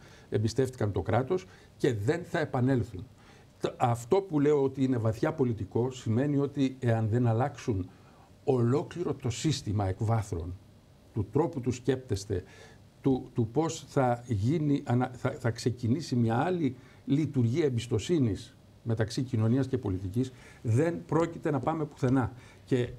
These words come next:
αυτό το λέω με, με παραδείγματα. Ας μην πάμε σε όλο αυτό το πλέγμα της, ε,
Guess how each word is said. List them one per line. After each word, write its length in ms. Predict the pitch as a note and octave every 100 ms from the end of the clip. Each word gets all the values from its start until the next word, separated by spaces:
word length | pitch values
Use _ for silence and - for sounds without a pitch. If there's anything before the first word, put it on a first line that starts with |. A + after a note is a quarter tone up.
| -
αυτό 340 | - A#2+ - D#3+
το 120 | F3
λέω 420 | D#3 C3+ A2+ A#2 - - - - -
με, 100 | F3+ - A#2+ - - -
με 100 | D3
παραδείγματα. 760 | C#3 C3+ B2 B2 C#3+ G2+ - - - - - -
Ας 180 | D3
μην 140 | F3+ G3 D3+
πάμε 440 | D#3 A#2+ G2+ G#2+ - -
σε 200 | - -
όλο 300 | C#3 C#3+ B2
αυτό 240 | A#2+ A#2+
το 120 | A#2 A2+
πλέγμα 500 | B2 B2+ G#2+ A2 G2+
της, 360 | - F#2+ -
ε, 420 | G#2+ G2+ G2 F#2